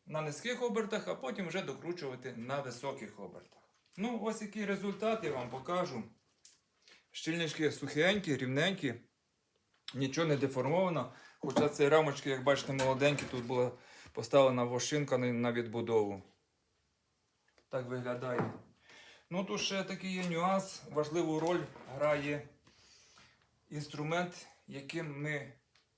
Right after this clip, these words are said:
розпечатуємо ці рамочки, розпечатуємо щільнички. Якщо інструмент гострий і добре зрізає комірки, не заминає, тоді,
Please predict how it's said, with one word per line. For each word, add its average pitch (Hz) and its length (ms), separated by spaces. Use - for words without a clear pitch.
розпечатуємо 135 840
ці 120 180
рамочки, 107 460
розпечатуємо 120 800
щільнички. 113 640
Якщо 139 300
інструмент 160 500
гострий 151 540
і - 20
добре 143 280
зрізає 131 440
комірки, 143 460
не 131 160
заминає, 131 480
тоді, 135 420